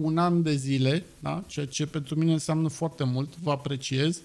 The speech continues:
O să citesc așa din lista de membri, dau click și spun așa:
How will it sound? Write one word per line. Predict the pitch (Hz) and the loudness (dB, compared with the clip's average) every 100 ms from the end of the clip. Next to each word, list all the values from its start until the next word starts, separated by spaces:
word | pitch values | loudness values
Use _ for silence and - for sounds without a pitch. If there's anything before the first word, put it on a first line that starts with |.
| - - - - - - - - - - | -20 -20 -20 -20 -20 -20 -20 -20 -12 -2
O | 214 | 0
să | 233 240 | 2 2
citesc | 233 208 254 220 240 | 2 0 0 0 2
așa | 208 240 | 4 4
din | 208 196 202 | 2 0 0
lista | 208 - 214 | 0 0 0
de | 185 170 | 2 2
membri, | 165 196 190 185 175 143 | 4 2 0 2 2 4
dau | 170 180 | 4 4
click | 175 185 175 | 0 0 0
și | - 160 | -2 -6
spun | - - 190 | -6 -4 0
așa: | 185 170 208 175 135 | 2 2 2 2 0